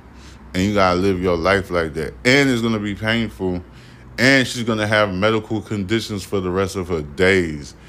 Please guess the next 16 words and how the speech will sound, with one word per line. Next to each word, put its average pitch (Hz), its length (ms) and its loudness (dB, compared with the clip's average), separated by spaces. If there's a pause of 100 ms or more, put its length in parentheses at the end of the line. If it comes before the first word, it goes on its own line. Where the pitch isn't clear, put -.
(220)
She's 120 140 -6
gonna 107 360 2
probably 107 280 4
have 98 220 0
to 82 60 -12
take 92 280 -4
prescription 92 680 -4
for 90 220 -4
the 80 80 -4
pain 92 600 -2 (280)
for 90 140 -2
the 85 100 0
rest 90 500 0
of 85 280 -2
her 85 180 0
days. 80 680 2